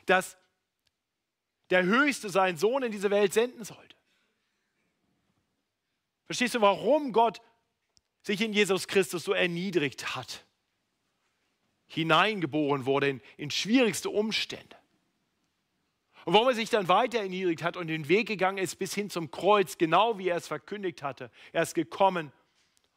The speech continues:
um sein Leben zu geben als Lösegeld für viele. Verstehst du, warum das nötig war?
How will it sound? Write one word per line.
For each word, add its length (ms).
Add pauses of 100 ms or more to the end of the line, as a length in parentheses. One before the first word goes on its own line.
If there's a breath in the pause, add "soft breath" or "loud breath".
um 100
sein 180
Leben 280
zu 120
geben 320
als 220
Lösegeld 480
für 140
viele. 260
Verstehst 500
du, 40
warum 160
das 180
nötig 320
war? 80